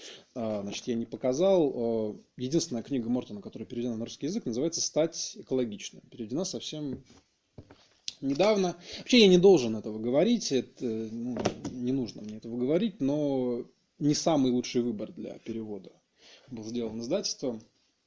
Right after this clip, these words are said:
Лучше бы перевели первой какую-то другую, более репрезентативную, более насыщенную книгу Мортона, потому что... Нет, я, я понимаю, чем руководствовались издатели, когда, когда переводили именно ее. Она очень простая, но она... э,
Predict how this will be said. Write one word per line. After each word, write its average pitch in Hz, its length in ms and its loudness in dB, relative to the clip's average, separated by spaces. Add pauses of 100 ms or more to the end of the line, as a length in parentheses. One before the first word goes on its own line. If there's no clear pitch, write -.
(2000)
Лучше 160 260 4
бы 139 100 4
перевели 139 480 4
первой 127 420 2
какую-то 131 420 -6
другую, 139 500 4
более 131 380 4
репрезентативную, 120 920 -2
более 127 280 2
насыщенную 120 680 -4
книгу 120 520 -4 (120)
Мортона, 170 480 0
потому 131 380 -4
что... 208 80 0
Нет, 220 140 4
я, 160 140 2
я 226 140 8
понимаю, 233 260 6
чем 165 160 2
руководствовались 147 760 0
издатели, 107 380 -10
когда, 113 240 -10
когда 117 240 -8
переводили 120 340 -4
именно 117 360 -2
ее. 110 300 -8
Она 180 280 2
очень 156 320 4
простая, 151 720 2
но 139 160 -2
она... 160 280 -2 (560)
э, 127 460 4